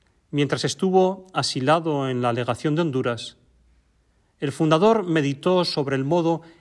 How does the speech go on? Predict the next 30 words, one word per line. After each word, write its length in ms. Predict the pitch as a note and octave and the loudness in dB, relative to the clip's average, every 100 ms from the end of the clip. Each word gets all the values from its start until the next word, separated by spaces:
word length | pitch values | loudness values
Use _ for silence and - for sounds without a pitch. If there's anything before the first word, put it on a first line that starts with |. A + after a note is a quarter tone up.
| _ | _
en 120 | D3+ C#3 | -4 -2
el 120 | C#3 | -2
que 160 | D3 | -2
podía 400 | D3 C#3+ D#3+ G3 | 0 -2 0 0
mejorar 800 | F3+ D#3 D3+ D3 D#3 D#3 D3+ - _ _ - | 0 -2 -2 2 2 0 -6 -18 _ _ -2
la 120 | C3+ | -2
administración 1000 | B2+ C3+ C3 - C3+ - D#3+ D3 C#3 C#3+ - - _ _ _ | 0 -2 -2 -2 -4 -2 0 0 0 -6 -14 -20 _ _ _
una 260 | - F3 F3 | -2 2 2
vez 220 | F#3 F#3 | 2 -4
que 160 | - C#3 | -2 -2
acabara 680 | - D3 D3 D3 C#3+ - E3 | 0 2 2 2 -4 -8 -6
la 160 | C3 | -4
contienda 600 | C#3 B2+ A#2 D3 D3 B2+ | -2 -4 -2 -2 0 0
armada. 480 | A2+ A2 G#2+ G2 G2+ _ _ _ _ _ _ _ _ _ _ _ _ _ _ _ _ _ _ _ | -2 -2 -4 -6 -12 _ _ _ _ _ _ _ _ _ _ _ _ _ _ _ _ _ _ _
Se 160 | - D3 | -4 -2
fijó 380 | D3 C3 E3 F#3 - - - | 0 2 2 0 -10 -20 -6
en 140 | D#3 | -2
la 100 | C3+ | 0
vida 200 | C3+ F3 | 2 2
familiar 520 | F3 E3 E3 E3 F#3 D#3 | 2 0 2 2 2 2
de 100 | C3+ | -2
la 100 | B2 | -2
casa 280 | D3 F3+ | -2 -2
de 80 | C#3+ | -2
sus 200 | C3+ B2 | -4 -2
padres 560 | E3 F3+ B2+ A2 - - _ _ _ _ _ _ - | 0 0 -2 -6 -10 -18 _ _ _ _ _ _ -2
y 140 | E3+ | 0
resolvió 680 | G#3+ A3+ G3+ D3+ C#3+ D3 - - _ - | 2 0 0 2 2 0 -6 -20 _ -10
solicitar 800 | - C#3 C3+ D3 E3 F3 E3 - | -4 -2 -2 0 2 0 -2 -4
ayuda 720 | C#3+ B2+ F3 D#3+ D#3 D#3 - | -2 2 2 2 0 -2 -12